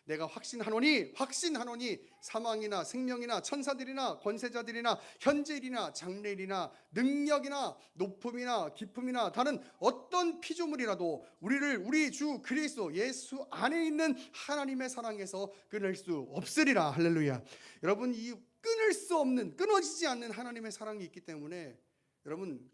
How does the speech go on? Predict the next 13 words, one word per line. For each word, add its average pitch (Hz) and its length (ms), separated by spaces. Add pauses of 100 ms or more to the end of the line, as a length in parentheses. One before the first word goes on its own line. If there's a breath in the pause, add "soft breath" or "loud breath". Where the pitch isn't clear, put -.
내 175 160
안에 190 200
상실감이 247 600
들 151 200
때 170 200
그것은 160 440 (220 soft breath)
사탄의 208 460
공격이라는 156 520
사실을 135 340
여러분 123 260
믿으셔야 127 340
돼요. - 160
그리고 175 460